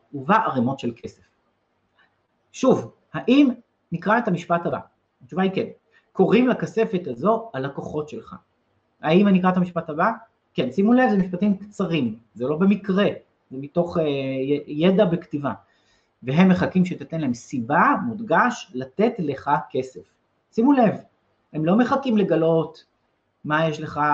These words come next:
הם לא מחכים לשמוע איך אתה יכול לעזור להם, הם מחכים, רק תן להם את הסיבה המתאימה, והם ייתנו לך כסף. אז יש פה הבטחה מאוד מאוד גדולה, ופתחתי, אמרתי שאני אפתח עם הבטחה גדולה,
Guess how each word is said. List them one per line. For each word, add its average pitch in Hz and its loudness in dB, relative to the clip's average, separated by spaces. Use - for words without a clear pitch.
הם 127 -2
לא 143 0
מחכים 180 -6
לשמוע 151 -6
איך 139 -6
אתה 151 -6
יכול 139 -6
לעזור 131 -4
להם, 127 0
הם 220 0
מחכים, 254 0
רק 254 0
תן 277 4
להם 269 4
את 254 0
הסיבה 175 2
המתאימה, 180 2
והם 196 2
ייתנו 185 2
לך 185 2
כסף. - -4
אז 160 -4
יש 226 -2
פה 196 -2
הבטחה 185 -2
מאוד 170 0
מאוד 175 0
גדולה, 131 -2
ופתחתי, 135 -4
אמרתי 190 2
שאני 185 2
אפתח 180 -4
עם 175 0
הבטחה 175 -4
גדולה, 175 0